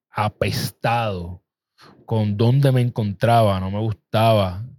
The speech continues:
odiaba mis lunes. Pues definitivamente el estar en ese, en esa incomodidad me hizo buscar algo distinto en mi vida, y ese algo por el momento ha llegado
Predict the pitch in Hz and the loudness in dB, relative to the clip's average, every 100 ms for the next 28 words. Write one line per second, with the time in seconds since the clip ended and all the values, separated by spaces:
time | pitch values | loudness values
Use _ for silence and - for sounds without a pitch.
0 | _ _ 90 98 101 120 123 113 107 123 | _ _ -8 -2 0 0 0 0 2 2
1 | 117 98 90 - _ _ _ _ _ _ | 0 -2 -6 -14 _ _ _ _ _ _
2 | - 113 113 135 113 120 - 113 110 117 | -12 -10 -8 -12 -8 -4 -2 0 0 0
3 | 123 131 143 127 117 110 113 107 - 110 | 2 0 -2 -2 -2 0 -2 -2 -2 -2
4 | 123 127 127 - 135 123 123 120 107 127 | -2 -2 -2 0 0 2 0 0 2 0
5 | - 120 120 123 139 - 117 110 107 107 | 0 0 2 4 2 0 -4 0 2 2
6 | 123 123 123 - - 117 117 - - 107 | 2 2 2 -2 -4 -4 -4 -8 -12 -6
7 | 120 123 113 101 98 _ _ _ _ 117 | -4 -6 -8 -10 -10 _ _ _ _ -6
8 | - - 143 139 117 113 113 151 143 127 | -4 -4 -4 -4 -6 -2 -2 0 2 2
9 | 151 151 - - 104 104 101 120 123 135 | 0 -4 -14 -4 2 2 4 4 4 4
10 | 120 120 120 - - - _ _ - 107 | 2 2 2 -2 -18 -20 _ _ -2 2
11 | 104 104 101 113 139 - 113 110 113 113 | 4 4 4 4 2 4 4 4 4 2
12 | 117 120 113 110 104 | 4 4 4 4 0